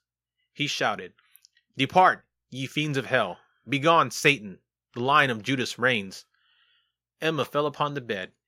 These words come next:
A piercing sound filled the room. Voices in the air began screaming, "Beelzebub, Judas,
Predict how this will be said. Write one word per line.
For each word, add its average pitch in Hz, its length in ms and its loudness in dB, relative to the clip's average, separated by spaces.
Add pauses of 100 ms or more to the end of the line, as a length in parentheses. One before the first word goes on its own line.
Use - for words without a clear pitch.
A 123 80 -12
piercing 165 500 -4
sound 120 400 -4
filled 107 180 -6
the 101 80 -12
room. 87 280 -18 (760)
Voices 156 420 -2
in 127 100 -8
the 117 160 -8
air 113 140 -4
began 104 340 -12
screaming, 101 580 -8 (540)
"Beelzebub, 120 600 2 (360)
Judas, 123 460 -6